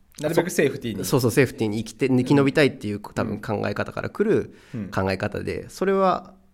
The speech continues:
Speaker 2: それは、それ、あると思っていて。
Speaker 1: そうだね。
Speaker 2: そう。で、それは多分仕事として、まあ、できないことは、
Speaker 1: うん。
Speaker 2: で、こういう理由だからできないみたいな。
Speaker 1: はいはい。
Speaker 2: でも、えっと、まあ、できるためにどうかん-、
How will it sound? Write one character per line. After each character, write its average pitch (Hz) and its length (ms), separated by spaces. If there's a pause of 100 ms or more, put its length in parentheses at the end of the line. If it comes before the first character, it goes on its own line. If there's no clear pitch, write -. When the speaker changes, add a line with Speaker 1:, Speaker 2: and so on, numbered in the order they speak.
(300)
Speaker 2:
そ - 160
れ 196 60
は、 196 100
そ 190 140
れ、 175 80
あ 185 100
る 143 80
と 104 80
思 95 100
っ - 40
て - 160
い - 80
て。 104 160
Speaker 1:
そ 101 160
う - 20
だ - 80
ね。 110 360
Speaker 2:
そ - 260
う。 - 20
で、 - 60
そ 277 100
れ 254 60
は 247 60
多 202 100
分 123 100
仕 - 180
事 120 200
と 120 120
し - 100
て、 226 100
ま 123 160
あ、 98 180
で - 320
き 131 80
な 117 80
い 95 40
こ 107 100
と 98 100
は、 71 240 (480)
Speaker 1:
う 123 60
ん。 - 40
Speaker 2:
で、 127 80 (180)
こ 135 180
う 131 60
い - 20
う - 20
理 120 100
由 165 60
だ 233 80
か 208 80
ら 113 60
で 110 120
き 104 100
な 71 120
い - 40
み 95 120
た - 80
い - 120
な。 - 140 (180)
Speaker 1:
は 131 120
い - 100
は - 80
い。 117 40 (1040)
Speaker 2:
で 202 120
も、 214 380 (580)
え 113 160
っ 110 100
と、 101 680
ま 147 140
あ、 117 40
で 151 180
き 233 140
る 196 120
た - 320
め 127 80
に 110 80
ど 131 120
う 120 60
か 113 120
ん-、 110 160